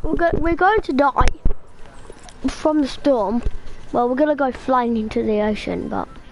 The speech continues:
it would be really good if we would have found an R P G. 'Cause then we could literally shoot R P G, then we would literally just go flying. That'd be dope. Right, 'cause I've Ray.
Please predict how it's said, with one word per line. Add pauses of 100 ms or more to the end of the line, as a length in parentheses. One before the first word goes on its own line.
(600)
it
would
be
really
good
if
we
would
have
found
an
R
P
G. (320)
'Cause
then
we
could
literally
shoot
R
P
G,
then
we
would
literally
just
go
flying. (880)
That'd
be
dope. (2750)
Right,
'cause
I've
Ray.